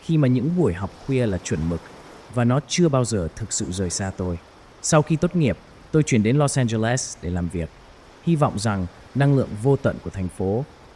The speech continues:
sẽ phù hợp với lối sống về đêm của tôi. Nhưng mặc dù đã trôi qua một thời gian, tôi vẫn chưa quen với mọi thứ. Những khu phố rộng lớn và tiếng ồn liên tục. Kế hoạch ban đầu của tôi là chuyển đến sống với bố mẹ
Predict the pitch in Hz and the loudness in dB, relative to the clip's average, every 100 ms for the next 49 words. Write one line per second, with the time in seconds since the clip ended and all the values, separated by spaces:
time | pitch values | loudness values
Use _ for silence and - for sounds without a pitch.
0 | - 147 147 - 107 107 - - 104 113 | -6 -2 -2 0 -2 0 -4 -4 0 0
1 | 117 - 107 147 151 95 98 95 90 - | 0 0 0 0 -2 -2 -2 -2 -6 -8
2 | 80 80 - - - - - - - 156 | -6 -8 -12 -20 -20 -20 -20 -20 -4 4
3 | 160 131 - 120 110 107 - 147 - 135 | 6 4 2 0 2 0 0 0 2 0
4 | 117 98 - 90 110 110 104 - - - | 2 -2 -4 -2 0 0 -2 -8 -20 -20
5 | - 143 123 - - - 170 - 143 135 | -2 0 0 -2 -2 2 2 2 2 2
6 | 123 104 113 - - 101 113 165 - - | 2 2 0 -2 -6 -4 -4 -6 -12 -20
7 | - - - 139 160 165 - 147 165 139 | -20 -14 -4 -2 0 0 2 2 4 2
8 | 85 101 107 180 - - 95 - 131 139 | 0 0 0 0 -4 -10 -8 -2 0 2
9 | 98 87 87 - - - - - - - | 2 2 -2 -4 -10 -12 -20 -20 -4 4
10 | 175 196 - 135 120 98 87 - 113 110 | 6 6 2 2 4 2 -2 -2 0 2
11 | 107 - - 113 107 123 98 104 123 - | -2 -8 -8 -6 -2 2 2 2 0 0
12 | 117 151 131 120 117 139 - | 0 2 2 2 2 2 0